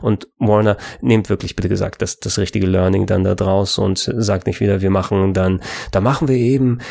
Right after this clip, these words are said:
äh, nicht mehr so gute Filme, aber dafür gucken wir, dass wir alle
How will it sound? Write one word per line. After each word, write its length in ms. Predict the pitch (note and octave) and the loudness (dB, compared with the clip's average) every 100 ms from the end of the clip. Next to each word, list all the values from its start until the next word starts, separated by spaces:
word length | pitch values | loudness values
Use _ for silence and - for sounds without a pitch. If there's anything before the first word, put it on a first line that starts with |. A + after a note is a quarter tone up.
| - - - | -16 -6 0
äh, 360 | A2+ G#2+ G#2+ | 2 2 2
nicht 300 | B2 F#3+ - | 4 2 2
mehr 160 | D3+ B2+ | 2 2
so 100 | A2+ | 2
gute 320 | C3+ C#3+ A#2+ | 0 2 2
Filme, 600 | - D3+ F#3+ F3+ F3+ F3 - - - | 2 2 4 4 2 0 -4 -14 -6
aber 260 | A#2+ A#2+ A#2+ | -2 0 2
dafür 420 | C3+ C3 C#3 A#2 | 2 2 0 0
gucken 300 | C3+ C3 A#2 | 0 0 2
wir, 100 | A#2 | 2
dass 180 | A2 A#2 | 2 0
wir 180 | G#2+ | 0
alle 400 | A#2+ C3 B2+ B2 | 2 2 4 2